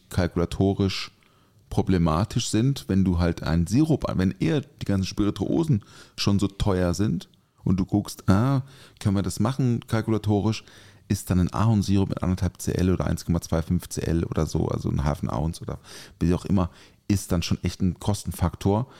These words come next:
Und deswegen benutze ich das meistens so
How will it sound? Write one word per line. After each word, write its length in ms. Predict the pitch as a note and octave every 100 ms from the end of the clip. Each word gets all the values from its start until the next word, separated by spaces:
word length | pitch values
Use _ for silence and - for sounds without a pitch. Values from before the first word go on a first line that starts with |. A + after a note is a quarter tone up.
| - - - _ -
Und 140 | F2+ F2+
deswegen 440 | F#2 F#2+ F2+ F#2 -
benutze 260 | - G#2 C#3
ich 60 | -
das 260 | A#2+ -
meistens 420 | - F#2+ B2 C3 -
so 380 | G#2+ G#2 G#2